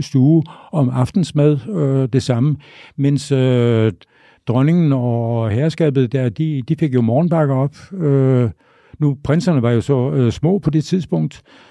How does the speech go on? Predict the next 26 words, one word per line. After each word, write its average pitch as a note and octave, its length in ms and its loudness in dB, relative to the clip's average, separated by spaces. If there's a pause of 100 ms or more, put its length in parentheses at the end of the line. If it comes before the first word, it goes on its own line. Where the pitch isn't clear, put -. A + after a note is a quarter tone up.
så - 160 -2
de D#3+ 300 0
spiste D3 440 -2
det B2 120 2
med B2 140 2
deres A#2+ 220 0
guvernante, C3 600 2 (440)
men C#3+ 120 2
de D3+ 120 -6
spiste D3 420 -2
stort D#3 260 0
set A#2 180 -4
det A#2 80 0
samme, B2+ 300 0
som A2 340 0
personale A#2+ 420 2
gjorde. D3 280 2 (460)
Og F3 100 -4
så D#3 100 0
havde D3 200 2
vi C3+ 100 2
også C3+ 200 0
nogle, B2+ 360 4
øh, A2+ 320 4
såkaldte C3+ 380 0
officianter. D3 600 0